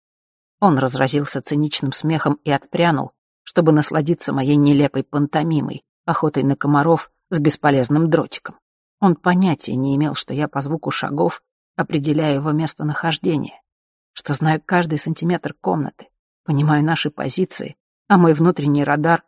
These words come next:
работает, как у летучей мыши. Ему бы в голову не пришло, что я мысленно соразмеряю длину моей руки и расстояние до его шеи, что я часами атаковала невидимые цели, как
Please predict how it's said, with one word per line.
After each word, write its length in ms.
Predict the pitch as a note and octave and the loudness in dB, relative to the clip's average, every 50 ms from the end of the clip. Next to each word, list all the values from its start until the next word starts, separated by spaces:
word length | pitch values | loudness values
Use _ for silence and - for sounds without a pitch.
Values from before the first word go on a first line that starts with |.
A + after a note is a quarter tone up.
| _ _ _ _ _ - | _ _ _ _ _ -2
работает, 500 | F3+ D#3 D3 D3+ E3+ - - C3 B2 _ | 0 0 0 0 -2 -6 -6 -6 -6 _
как 200 | - - - - | -8 -8 -6 -4
у 40 | C#3 | -4
летучей 420 | D3 D3 - C#3+ C#3+ - - - | -4 -4 -4 -8 -10 -8 -8 -6
мыши. 380 | D#3 E3+ D#3 D3 - - - - _ _ _ _ _ _ _ _ _ _ _ _ _ - | -4 -4 -4 -6 -6 -10 -10 -12 _ _ _ _ _ _ _ _ _ _ _ _ _ 2
Ему 300 | F#3+ G#3 G3+ G3+ G#3 F#3+ | 6 8 8 8 8 8
бы 140 | D3 D#3 C#3+ | 6 4 2
в 80 | C#3 | 2
голову 360 | D3 D3+ F3+ F#3+ D#3+ C3 - | 2 2 2 2 2 0 -2
не 120 | A#2+ C3 C#3+ | -2 -4 -4
пришло, 360 | - D3+ D3 - - E3 E3 | -4 -4 -6 -4 -4 -4 -6
что 180 | - - - D3 | -6 -6 -4 -2
я 160 | C3+ D3 D3 | -2 0 2
мысленно 500 | D3 D#3+ F#3+ - - - D3 C#3 C#3+ D3 | 2 2 0 0 -2 -2 0 0 0 0
соразмеряю 680 | D3 - D3+ D#3 D3+ C#3+ D3+ D#3 D#3 E3+ F3 E3+ D3+ | 0 -2 -4 -4 -4 -2 -2 -2 0 2 2 2 2
длину 460 | C#3 - C#3+ D3+ D#3 D#3+ E3 E3+ F3+ E3 | 2 0 0 0 0 0 2 2 2 2
моей 360 | D3 D3 D3 C3+ D3 D3+ D3+ | 2 2 0 0 -2 -2 -2
руки 480 | D3 D3 C3+ - - - G3+ G#3 - _ _ _ _ _ _ _ _ | -2 -4 -6 -6 -6 -4 -4 -4 -4 _ _ _ _ _ _ _ _
и 100 | - C#3+ | -2 0
расстояние 640 | C#3 D3+ C#3+ - - - C#3+ C#3+ E3 E3+ D3+ C#3+ D3 | 0 0 -2 -4 -2 -2 -2 0 0 0 0 0 0
до 120 | C#3 D3 D3+ | 0 0 0
его 220 | D3 D3+ F3 F3+ | 0 0 0 -2
шеи, 500 | - - - - F#3+ D#3 - - - _ _ _ _ _ _ _ _ _ _ _ _ _ | -4 -4 -6 -6 -6 -8 -12 -14 -18 _ _ _ _ _ _ _ _ _ _ _ _ _
что 220 | - - - - | -16 -12 -10 -8
я 140 | B2+ E3+ E3+ | -6 -6 -6
часами 540 | - - - F3 - - - G#3 F3+ C#3+ C3+ | -4 -4 -4 -2 -2 0 0 0 0 0 -2
атаковала 520 | B2+ - - - - C#3 C#3 D#3+ E3+ D#3 | -4 -6 -8 -6 -4 -2 0 2 2 2
невидимые 640 | C#3 C#3+ C#3+ C#3+ C#3 E3 D#3 D3+ D3+ D3+ D#3+ E3+ F3+ | 2 2 2 2 0 0 0 0 2 2 2 2 0
цели, 500 | - - - - A3 F#3+ C3+ - - - _ _ _ _ _ | -2 -2 -2 -2 0 -2 -2 -2 -6 -8 _ _ _ _ _
как 220 | - - - _ | -6 -6 -6 _